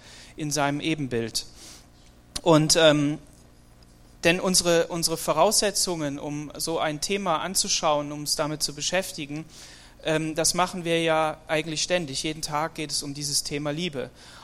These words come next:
Und vielleicht bist du geschieden, wie ich das eben gesagt habe. Vielleicht hast du schon viel Negatives erlebt und hast auch keine Hoffnung, dass es, ähm, jemals gut wird und, äh, was weiß ich, was für Bedenken es gibt. Aber vielleicht bist du auch total glücklich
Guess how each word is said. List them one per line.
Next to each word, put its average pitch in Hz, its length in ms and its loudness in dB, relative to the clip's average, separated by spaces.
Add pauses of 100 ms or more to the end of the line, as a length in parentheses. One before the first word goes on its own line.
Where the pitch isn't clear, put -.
Und 156 320 -2
vielleicht 156 580 2
bist 160 220 0
du 170 40 -6
geschieden, 170 460 0
wie 151 40 -8
ich 139 100 -8
das - 180 -6
eben 147 220 -8
gesagt 143 400 -6
habe. 147 100 -12
Vielleicht 147 260 -8
hast 156 160 -6
du 151 60 -8
schon 151 220 -6
viel 180 240 -6
Negatives 170 640 -4
erlebt 151 420 -6
und 151 160 -8
hast 160 160 0
auch 165 100 -10
keine 165 280 -2
Hoffnung, 170 480 0 (420)
dass 165 240 4
es, - 320 6
ähm, 160 260 2
jemals 175 580 2
gut 220 260 -6
wird 151 260 -2
und, 151 520 -4
äh, 156 280 -6 (300)
was 180 200 2
weiß 180 180 2
ich, 226 200 -2
was 147 260 0
für 156 300 -4
Bedenken 165 480 -4
es 147 180 0
gibt. - 240 -6
Aber 147 140 -6
vielleicht 160 260 -4
bist - 160 -4
du 156 40 -2
auch 143 80 -8
total 170 420 -2
glücklich 156 480 -8